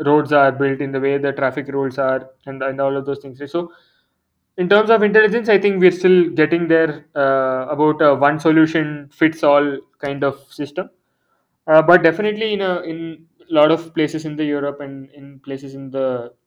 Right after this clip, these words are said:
uh, U S, self-driving cars are not very far from becoming a reality. And in fact, a lot of, uh, I think, uh, most Teslas already have their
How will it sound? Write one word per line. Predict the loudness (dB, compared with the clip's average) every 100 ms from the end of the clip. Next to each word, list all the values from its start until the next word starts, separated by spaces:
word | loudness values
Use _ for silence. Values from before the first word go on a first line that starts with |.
| _ _ _
uh, | -14 -12 -16 -20 -10
U | -8
S, | -6 -10 -16 _ _
self-driving | -10 -8 -8 -8 -6
cars | -2 -2 -2
are | -4 -4 -6 _ _ _
not | -6 -6 -6
very | -6 -4
far | -6 -6
from | -10 -16
becoming | -16 -16 -16 -18 -20 _ _ _ -8
a | -4
reality. | -2 -2 -2
And | -4
in | -4
fact, | -4 -4
a | 0
lot | -2
of, | -2 -6 _ _ -6
uh, | -6 -6 -8 -12
I | -14
think, | -10 -10 -12 _ -8
uh, | -6 -6 -10 -18 -18 -12
most | -10 -8 -8
Teslas | -8 -4 -2
already | -2 -4 -6
have | -4 -4 -4 -6
their | -4 -6